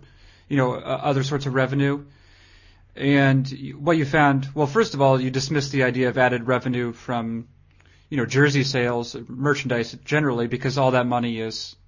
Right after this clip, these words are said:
um, that's pooled and split among the, the thirty major league teams.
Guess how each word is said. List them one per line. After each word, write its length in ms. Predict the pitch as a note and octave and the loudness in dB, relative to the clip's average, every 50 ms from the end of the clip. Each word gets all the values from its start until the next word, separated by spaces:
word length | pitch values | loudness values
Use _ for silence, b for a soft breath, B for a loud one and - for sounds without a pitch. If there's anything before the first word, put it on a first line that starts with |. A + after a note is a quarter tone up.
| _ _ _ | _ _ _
um, 360 | - A#2 A2+ A2+ A2 G#2+ C3+ C#3 | -18 -16 -14 -14 -14 -14 -14 -10
that's 180 | - C3+ C3+ - | -8 -8 -8 -8
pooled 460 | - - D#3 C#3+ C3 B2 A#2+ A2+ A2+ | -8 -6 -4 -2 0 0 0 -2 -2
and 120 | A#2+ A2+ - | -4 -6 -8
split 260 | - - - B2+ A#2 | -8 -6 -6 -4 -4
among 340 | A2+ A#2 A#2 A2+ A2+ A2 G#2 | -2 -4 -4 -4 -6 -8 -12
the, 180 | A2+ A#2 - - | -14 -16 -16 -12
the 120 | - B2+ B2 | -12 -10 -6
thirty 220 | C3+ C3 A#2+ A#2 | -6 -4 -4 -4
major 260 | A2+ A2+ A2+ G#2+ - | -4 -4 -6 -6 -8
league 160 | G#2+ G#2+ - - | -10 -12 -14 -8
teams. 480 | - C3 A#2+ A2 G#2 G#2 G#2+ - - | -8 -6 -6 -6 -8 -12 -14 -16 -20